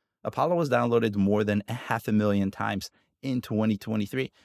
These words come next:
and more than four million times since twenty eighteen. Since the surge started, Reddit's app was downloaded three point six million times, according to our estimates, and that's about seventeen percent or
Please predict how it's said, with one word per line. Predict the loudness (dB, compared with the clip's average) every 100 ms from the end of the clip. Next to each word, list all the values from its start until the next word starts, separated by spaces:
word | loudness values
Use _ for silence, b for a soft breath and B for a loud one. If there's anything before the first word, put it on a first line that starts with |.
| b
and | 2
more | 4 2
than | 0
four | -2 0 2
million | 4 4 2 0
times | -4 -6 -6
since | -8
twenty | -8 -6 -4 -4
eighteen. | -6 -6 -8
Since | -4 -4 -2
the | -4 -2
surge | -2 -2 0
started, | 2 2 0 -2
Reddit's | -2 -2 -4
app | -4 -4 -4
was | -4
downloaded | 0 0 0 -4 -6
three | -6 -6
point | -4 -4 -4
six | -6 -10 -4
million | 0 2 2 2 0
times, | -2 -4 -2 -6
according | -8 -6 -6
to | -6
our | -6
estimates, | -6 -8 -8 -4
and | -6 -6 b b
that's | -4 -4 -4
about | -2 -2 -4
seventeen | -4 -2 -2 -2 -2 -2
percent | -2 -4 -4 -4
or | 0 0